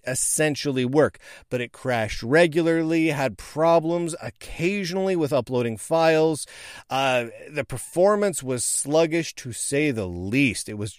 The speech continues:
real, real pokey, which stands out like a sore thumb on Haiku, because in Haiku,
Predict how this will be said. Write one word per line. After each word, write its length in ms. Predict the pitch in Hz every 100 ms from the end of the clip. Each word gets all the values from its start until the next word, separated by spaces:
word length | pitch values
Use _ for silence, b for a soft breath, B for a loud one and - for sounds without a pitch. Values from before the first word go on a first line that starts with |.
| -
real, 540 | 135 147 160 143 113
real 180 | 110 101
pokey, 500 | - 151 147 113 90 B B
which 200 | 170 208
stands 560 | - - 214 240 240 196
out 160 | 190
like 160 | 175 156
a 60 | 143
sore 340 | - 180 160
thumb 340 | - 156 147
on 140 | 127 110
Haiku, 500 | 131 123 - 185 131
because 260 | 123 143
in 120 | 160 147
Haiku, 720 | 156 214 - - 247 196